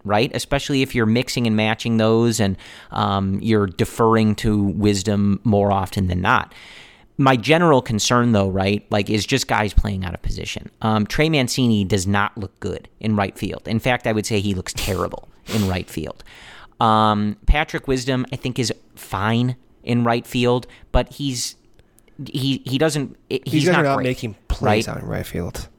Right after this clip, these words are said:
Speaker 1: And they're
Speaker 2: Yeah.
Speaker 1: right. They're not making those game-changing plays. And in some cases, they're making plays that
Speaker 2: Yeah.
Speaker 1: hurt,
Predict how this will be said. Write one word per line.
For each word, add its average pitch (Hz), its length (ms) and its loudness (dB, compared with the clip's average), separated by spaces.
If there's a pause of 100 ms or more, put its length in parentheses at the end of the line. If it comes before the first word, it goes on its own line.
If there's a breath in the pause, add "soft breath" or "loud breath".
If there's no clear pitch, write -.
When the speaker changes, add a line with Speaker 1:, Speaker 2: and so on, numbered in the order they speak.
(440 loud breath)
Speaker 1:
And 131 160 2
they're 135 80 4
Speaker 2:
Yeah. - 80 -4
Speaker 1:
right. - 240 -2
They're 113 120 2
not 139 440 0
making 120 560 -2
those 107 460 0
game-changing 104 1000 -2
plays. 90 480 -8 (260 loud breath)
And 120 240 -2
in 107 140 0
some 147 300 -2
cases, 107 480 -4
they're 101 160 0
making 95 640 -2 (380)
plays 110 320 0
that 95 120 -6
Speaker 2:
Yeah. 87 220 -6
Speaker 1:
hurt, - 180 -18